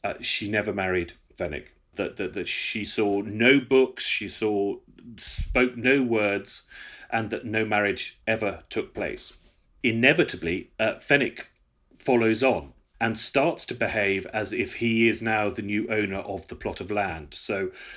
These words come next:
uh, he goes around the tenants and he sort of says, "Either, um, uh, you pay me the rents or you,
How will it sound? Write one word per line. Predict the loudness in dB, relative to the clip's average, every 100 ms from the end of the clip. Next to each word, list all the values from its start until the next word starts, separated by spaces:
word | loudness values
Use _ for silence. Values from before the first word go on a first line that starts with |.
| -18 -8
uh, | -6
he | -4 0
goes | 4 4 2
around | 2 2 0
the | -6
tenants | -4 -4 -4 -10 -10 -10 -12 _
and | -8 -6
he | -6
sort | -6 -6
of | -2
says, | -2 -2 -6 -16 _ _ -4
"Either, | 2 4 4 0 -2 -12 -4
um, | -2 -2 -4 -8 -8
uh, | -8
you | -6 -6
pay | 0 0
me | 2 2 2
the | 2
rents | -2 -2 -6 -10 -12 -16 _ -20 -20 -20 -12 -4
or | 0 0 0 -4
you, | -10 -6 -6 -6